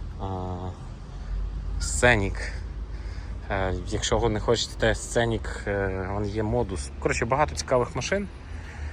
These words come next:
Телефон в описі до відео, друзі. Набирайте, телефонуйте. Меганчик доступний, шість шістсот, місто Рівне, Млинівська, три А. Все, телефон в описі. З вами, як завжди, був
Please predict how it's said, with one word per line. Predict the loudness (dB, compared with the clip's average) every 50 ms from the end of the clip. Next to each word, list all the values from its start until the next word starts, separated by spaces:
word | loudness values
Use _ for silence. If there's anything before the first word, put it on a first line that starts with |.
| -6 -8 -8 -8 -4 -2
Телефон | 0 0 0 2 0 2 2
в | 2
описі | 2 0 0 -2 -2 -2
до | -2 -2
відео, | -2 0 -2 -2 -2
друзі. | -4 -4 -4 -4 -6 -6 -4 -2
Набирайте, | 0 0 0 0 0 2 2 2 2 2 2 2 2 2 0 -6 -10 -6 -2
телефонуйте. | 0 0 0 0 -2 -2 -2 -2 -2 -2 -2 -2 -4 -4 -6 -10 -10 -10 -10 -10 -12 -8 -2
Меганчик | 2 4 6 6 4 2 -2
доступний, | -4 -4 -2 -2 -2 -2 0 0 -2
шість | 0 0 -2 0
шістсот, | 0 -2 0 2 0 0 2
місто | 0 -2 0 0 0 2
Рівне, | 2 4 4 4
Млинівська, | 4 4 2 2 0 0 0 0
три | 0 4 6 6
А. | 8 8 6 4 0 -6 -12 -12 -12 -12 -12 -12 -12 -12 -12 -12 -12 -12 -12 -12 -12 -12 -12 -12 -12 -12 -14 -14 -14 -14 -14 -12 -12 -12 -12 -12 -12 -14 -14 -14 -14 -12 -12 -14 -14 -14 -14 -14 -14 -14 -14 -12
Все, | -2 2 2 2 2 0 -6 -4 -2
телефон | 0 2 2 4 4 4
в | 4
описі. | 4 2 0 -2 -4 -4 -6 -8 -10 -10 -10 -10 -10 -10 -10 -6 -4
З | -2
вами, | 0 0 2 0 0
як | -2
завжди, | -2 -2 -4 -4 -4
був | -6 -6 -8